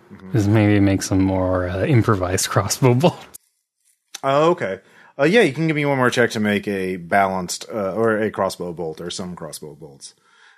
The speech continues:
Speaker 2: Yeah.
Speaker 1: Uh, yeah. With the supplies available here, there are quite a few here.
Speaker 2: All right, so that is another four. <laughs>
Speaker 1: Okay.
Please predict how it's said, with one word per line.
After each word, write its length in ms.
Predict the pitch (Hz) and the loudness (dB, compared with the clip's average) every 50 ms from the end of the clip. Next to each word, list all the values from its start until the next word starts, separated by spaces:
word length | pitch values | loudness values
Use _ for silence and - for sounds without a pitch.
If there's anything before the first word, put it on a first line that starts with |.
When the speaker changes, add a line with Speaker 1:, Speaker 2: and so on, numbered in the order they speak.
| _ _ - | _ _ 0
Speaker 2:
Yeah. 440 | 123 117 107 107 104 104 110 123 - - | 4 4 6 6 6 4 4 2 2 4
Speaker 1:
Uh, 100 | - 180 165 | 4 4 4
yeah. 460 | - - - - - _ _ - - - - - _ _ - | 4 0 -8 -10 -14 _ _ -10 -10 -10 -10 -14 _ _ -12
With 220 | 113 110 104 - - | -10 -8 -8 -8 -8
the 160 | 107 101 95 | -8 -6 -6
supplies 460 | - - 113 90 95 98 92 87 90 | -6 -8 -8 -8 -6 -8 -8 -8 -10
available 300 | 92 92 87 80 80 82 | -12 -12 -12 -12 -14 -14
here, 220 | 82 87 85 80 80 | -16 -16 -16 -16 -14
there 140 | 87 87 | -14 -14
are 60 | 87 - | -14 -14
quite 200 | - 90 73 67 | -14 -16 -16 -16
a 40 | |
few 160 | - - 62 57 | -18 -20 -20 -20
here. 280 | - 57 60 _ _ _ _ _ _ _ _ _ _ _ _ _ _ _ _ _ _ _ _ _ _ | -20 -20 -20 _ _ _ _ _ _ _ _ _ _ _ _ _ _ _ _ _ _ _ _ _ _
Speaker 2:
All 80 | 143 139 | 2 4
right, 160 | 143 135 127 | 4 4 4
so 100 | - - | 4 6
that 180 | 127 131 131 135 | 6 6 8 6
is 140 | 131 120 120 | 6 6 6
another 260 | 127 131 131 127 127 | 6 6 6 4 2
four. 440 | - - - 151 135 131 123 131 123 - - - - - | 2 2 2 4 6 6 6 4 4 2 -2 -8 -14 -20
<laughs> 120 | - - | -16 -10
Speaker 1:
Okay. 200 | 123 135 190 190 | -6 -4 -4 -4